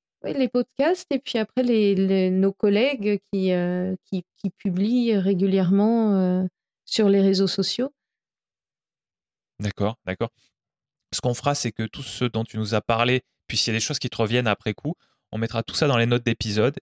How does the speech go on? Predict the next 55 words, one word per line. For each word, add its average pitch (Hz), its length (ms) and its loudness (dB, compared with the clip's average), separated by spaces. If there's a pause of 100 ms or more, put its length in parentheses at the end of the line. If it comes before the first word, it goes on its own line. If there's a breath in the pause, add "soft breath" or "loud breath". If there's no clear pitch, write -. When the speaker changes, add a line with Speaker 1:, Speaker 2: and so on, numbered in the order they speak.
Speaker 2:
et, 101 200 0
euh, 90 200 0
je - 80 -12
vous 98 140 -8
explique - 340 -6
à 98 40 -4
la 90 80 -4
toute - 280 -4
fin, 175 160 0
toute 165 200 -10
fin 151 260 0
de 107 120 2
cet - 240 -4
épisode-là, 110 500 -2 (280)
comment 127 180 0
on 135 40 -2
retrouve 131 320 -2
les 107 60 2
notes 104 160 -2
d'épisode 104 380 -2
si - 80 0
elles 104 80 0
sont 101 160 -6
pas 110 140 0
déjà 104 240 -2
en 107 80 -2
dessous 117 180 -4
de 107 80 -12
votre, 98 280 -2
euh, 87 180 -2
de 90 80 -14
votre 101 200 0
lecteur 110 380 -2
ou, 92 140 -4 (360 loud breath)
ou 101 120 -2
dans 90 120 0
la 92 100 2
description 95 520 -4
sur 98 160 -6
YouTube. 123 400 -4 (340)
Je 101 60 -8
vous 98 40 -4
explique - 280 -4
comment 104 220 -4
les 98 80 -2
retrouver 92 320 -6
ailleurs. - 240 -6 (200)
Et 82 120 -4
on, - 160 -12
Speaker 1:
Ah, 254 100 0
Speaker 2:
et 233 40 2
on 156 40 0
Speaker 1:
super. 214 280 0
Speaker 2:
récapitulera 120 640 0
tout. 175 260 -2